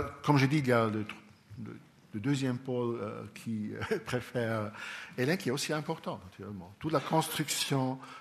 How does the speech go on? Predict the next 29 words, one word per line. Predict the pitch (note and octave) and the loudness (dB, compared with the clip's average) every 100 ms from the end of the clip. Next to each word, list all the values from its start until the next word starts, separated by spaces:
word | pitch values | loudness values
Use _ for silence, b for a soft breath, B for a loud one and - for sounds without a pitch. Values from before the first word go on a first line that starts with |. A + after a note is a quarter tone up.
| - | -6
de | G#2 | -2
l'Union | B2 C3 | 2 4
européenne | B2+ A#2 A2+ A2 A2+ C3 C#3+ - | 4 2 0 -4 -4 -8 -12 -10
et | G2+ | -6
de, | F#2+ | -4
aussi | A2+ - | -4 -4
du | G#2+ | -4
système | F#2+ B2 - - B2 G#2 | -4 0 0 0 0 0
d'échange | A#2+ - - A#2+ A#2 | 0 -2 0 0 0
et | G2 | -2
de | |
mobilité | G2 A#2 A2+ A2 - A#2 | -4 -4 -4 -6 -2 -2
en | G#2+ | -2
Europe | G#2 F2+ A#2 - - B B B - | -4 -6 -8 -8 -20 B B B -6
est | G#2 | -2
une | |
réaction | G#2+ B2 A#2 - - B2+ | 0 2 2 2 -2 0
à | A2+ | -2
ce | - B2+ | -2 -4
qui | A2+ | -2
a | G#2 | -2
été | G#2 | -4
le | F#2 | -6
désastre | F2+ G#2+ A2+ A#2+ - | -4 -2 -2 -4 -6
de | F#2+ | -6
la | F#2 | -6
Deuxième | G2+ G#2 | -6 -6
Guerre | G#2 G2+ | -6 -6
mondiale | G2+ G2 E2+ - | -6 -8 -10 -12